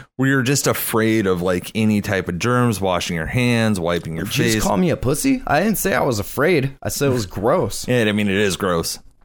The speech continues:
Speaker 1: I mean, yeah, I can't disagree
Speaker 2: I
Speaker 1: with
Speaker 2: mean, I'm
Speaker 1: that.
Speaker 2: still gonna go get my weed, you know?
Speaker 1: Yeah.
Speaker 2: It's just
Speaker 1: What
Speaker 2: like,
Speaker 1: other choice do you have?
Speaker 2: I'm just thinking about it more.
Speaker 1: <laughs>
Speaker 2: It's shit, like, people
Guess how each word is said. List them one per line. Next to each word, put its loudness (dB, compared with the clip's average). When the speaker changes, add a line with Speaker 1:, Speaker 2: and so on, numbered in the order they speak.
Speaker 1:
I 0
mean, 0
yeah, 2
I -2
can't -4
disagree -2
Speaker 2:
I 2
Speaker 1:
with 2
Speaker 2:
mean, 0
I'm 0
Speaker 1:
that. 0
Speaker 2:
still 0
gonna 0
go 2
get 0
my -2
weed, 0
you 0
know? -4
Speaker 1:
Yeah. -2
Speaker 2:
It's -4
just -4
Speaker 1:
What 2
Speaker 2:
like, 2
Speaker 1:
other 0
choice 0
do 0
you 2
have? 2
Speaker 2:
I'm 2
just -2
thinking 2
about 2
it -2
more. 0
Speaker 1:
<laughs> -8
Speaker 2:
It's 0
shit, 0
like, 2
people 0